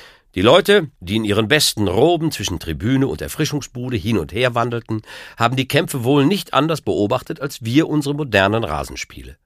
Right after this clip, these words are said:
Alles dauerte entsetzlich lange.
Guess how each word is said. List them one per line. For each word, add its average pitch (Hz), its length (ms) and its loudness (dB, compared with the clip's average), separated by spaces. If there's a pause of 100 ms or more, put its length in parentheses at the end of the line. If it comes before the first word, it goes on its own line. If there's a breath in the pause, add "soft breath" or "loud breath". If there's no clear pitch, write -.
(580 loud breath)
Alles 131 360 2
dauerte 120 440 2
entsetzlich 101 880 0
lange. 67 320 -6